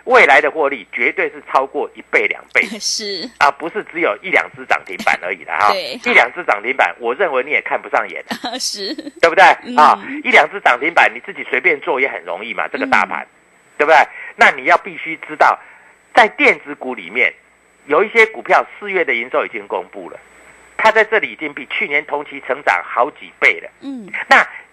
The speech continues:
Speaker 1: 再加上五月一公布以来，你不要等到跟敦泰一样，等到公布很好的时候，你才想要买，结果发觉一开盘已经涨了八趴，你买不下手了，
Speaker 2: 对。
Speaker 1: 结果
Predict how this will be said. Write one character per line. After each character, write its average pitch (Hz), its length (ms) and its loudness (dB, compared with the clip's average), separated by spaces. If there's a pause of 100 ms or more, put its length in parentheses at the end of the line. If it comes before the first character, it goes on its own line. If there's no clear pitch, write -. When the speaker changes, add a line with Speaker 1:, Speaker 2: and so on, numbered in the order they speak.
(120)
Speaker 1:
再 269 120 6
加 226 200 6
上 220 240 6
五 160 160 -8
月 233 100 4
一 226 100 -2
公 208 260 4
布 175 200 -6
以 95 80 -8
来， 92 220 2 (260)
你 190 160 -6
不 240 80 2
要 269 120 10
等 196 200 -4
到 180 160 6
跟 185 220 -4
敦 185 240 -6
泰 185 180 2
一 110 140 -8
样， 120 180 2 (340)
等 202 140 -2
到 254 80 8 (100)
公 254 220 4
布 254 160 -2
很 185 160 6
好 160 160 6
的 131 160 -2
时 170 80 -2
候， 165 100 6 (200)
你 196 100 -8
才 214 160 6
想 160 160 4
要 202 140 6
买， 127 200 4 (220)
结 247 100 2
果 220 100 6
发 214 200 6
觉 175 180 -2
一 240 120 -8
开 247 200 4
盘 190 200 4
已 - 20 -8
经 180 240 -8
涨 - 140 0
了 123 120 -4
八 156 220 6
趴， 147 240 4
你 143 120 -10
买 156 200 2
不 190 140 -4
下 190 260 4
手 98 160 2
了， 92 240 0
Speaker 2:
对。 220 220 -4
Speaker 1:
结 170 100 -4
果 123 180 0